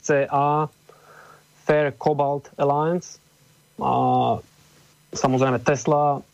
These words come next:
do toho vstúpil. Ehm, tiež to vyzerá ako celkom dobrá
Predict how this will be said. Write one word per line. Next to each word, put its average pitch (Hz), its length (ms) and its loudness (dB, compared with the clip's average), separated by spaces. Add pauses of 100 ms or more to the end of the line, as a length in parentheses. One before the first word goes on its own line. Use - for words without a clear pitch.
do 147 140 0
toho 135 160 0
vstúpil. 156 560 0 (1400)
Ehm, 131 880 0 (240)
tiež 220 240 2
to 151 80 0
vyzerá 151 400 0
ako 131 400 0 (1500)
celkom 139 260 0
dobrá 135 240 2